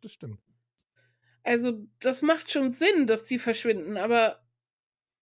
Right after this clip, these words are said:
Speaker 2: ich hätte halt gern gewusst, ob das bei Chad ein Verschwinden ist, so wie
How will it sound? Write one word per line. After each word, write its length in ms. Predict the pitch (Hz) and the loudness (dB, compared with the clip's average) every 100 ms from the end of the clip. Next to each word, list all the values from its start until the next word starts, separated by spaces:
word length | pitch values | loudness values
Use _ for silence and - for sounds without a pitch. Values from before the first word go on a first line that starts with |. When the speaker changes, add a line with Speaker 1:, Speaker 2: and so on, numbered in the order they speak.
| _ | _
Speaker 2:
ich 140 | 240 294 | -6 -4
hätte 240 | 285 285 | -2 -2
halt 200 | 269 277 | -2 -2
gern 220 | 277 285 | 0 0
gewusst, 320 | 277 269 277 - | -2 -4 -6 -8
ob 140 | 247 | -4
das 200 | 262 262 - | -6 -4 -2
bei 400 | 247 247 226 214 | 0 2 0 -2
Chad 420 | - 262 269 277 | -4 0 0 0
ein 120 | 247 | -6
Verschwinden 640 | - 226 - 247 285 240 240 | -4 -4 -2 -2 -2 -4 -8
ist, 320 | 196 262 - | -10 -12 -8
so 180 | 254 226 | -6 -4
wie 460 | 226 226 214 214 | -4 -4 -6 -10